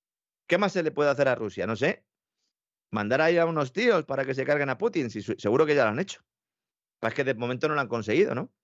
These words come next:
Dice un funcionario de Casa Blanca, "Esperamos que los líderes del G siete hablen de cómo podemos tomar medidas que reduzcan aún más los ingresos energéticos de Rusia y hacerlo de una manera que estabilice los mercados energéticos mundiales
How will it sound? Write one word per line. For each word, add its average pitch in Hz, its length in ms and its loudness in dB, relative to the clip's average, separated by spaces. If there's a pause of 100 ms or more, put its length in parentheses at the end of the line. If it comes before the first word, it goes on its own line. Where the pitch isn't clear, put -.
(1500)
Dice 165 400 4
un 156 160 -4
funcionario 135 500 2
de 123 60 4
Casa 117 180 -4
Blanca, 104 280 -2
"Esperamos 220 580 0
que - 160 -4
los 131 100 4
líderes 139 360 0
del 120 100 -2
G 139 140 -4
siete 156 420 0
hablen 160 300 0
de 123 80 2
cómo 135 180 0
podemos 120 320 0
tomar 120 240 0
medidas 139 480 -2 (360)
que 135 120 4
reduzcan 135 480 2
aún 123 180 0
más 160 200 0
los 117 180 -6
ingresos 110 300 -4
energéticos 101 520 -2
de 98 80 2
Rusia 135 360 -2 (360)
y 110 60 0
hacerlo 120 320 4
de 123 60 4
una 120 120 0
manera 117 320 0
que 120 60 -10
estabilice 113 460 -4
los 113 120 0
mercados 110 380 0
energéticos 107 540 -4
mundiales 107 560 0